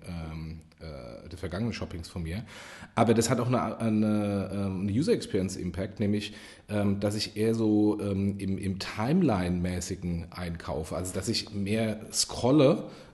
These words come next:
ähm, und eben nicht klicke, äh, wie im klassischen, äh, Desktop-Commerce. Ähm, und das hat natürlich Auswirkungen, ähm, auf,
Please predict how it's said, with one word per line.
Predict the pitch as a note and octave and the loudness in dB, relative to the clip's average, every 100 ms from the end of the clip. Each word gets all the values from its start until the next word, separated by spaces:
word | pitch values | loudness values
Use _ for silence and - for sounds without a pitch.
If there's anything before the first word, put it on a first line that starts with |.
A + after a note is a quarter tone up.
| - | -2
ähm, | A2+ A2 A2 | 2 2 4
und | A#2 | 0
eben | - A#2 G#2+ | 2 2 6
nicht | B2+ - - | 6 4 -2
klicke, | - B2+ C#3 - G2 G2 F#2+ G2+ F#2 | -2 4 4 6 4 4 0 0 0
äh, | F#2+ | 0
wie | G2+ G#2 F#2 | 0 0 0
im | F#2 | -2
klassischen, | - G#2 A2 G2+ G#2 F2 F#2 | 0 -2 0 0 0 0 -2
äh, | F#2 | -4
Desktop-Commerce. | F#2 A#2 - D2+ - - D2+ D2 A#2+ - - - - - | -2 -2 -2 -4 -4 -6 -4 -4 -6 -8 -10 -16 -14 -2
Ähm, | G#2 G#2 G#2 | 2 2 2
und | A2 G#2 - | 2 0 -2
das | G#2+ - | -2 0
hat | D3 | 0
natürlich | D3 C#3+ C3 | 2 2 2
Auswirkungen, | A2+ C3+ C3 B2+ C#3 B2+ B2+ - - - | 0 2 2 4 4 2 0 -10 -16 0
ähm, | A#2 A#2 A2+ | 4 6 4
auf, | A2 A2 A2 - | 4 2 2 -4